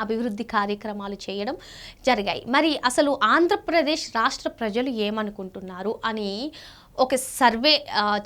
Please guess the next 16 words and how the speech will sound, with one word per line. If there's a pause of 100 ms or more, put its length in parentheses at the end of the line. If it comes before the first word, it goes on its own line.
చేపడితే,
ఆ
సర్వేలో
ఏమొచ్చింది?
కూటమి
ప్రభుత్వానికి,
కూటమి
సుపరిపాలనకు
వాళ్ళు
పట్టం
కట్టారా?
అసలు
ఏమనుకుంటున్నారు?
ఒకసారి
చూసేద్దాం.
కూ-,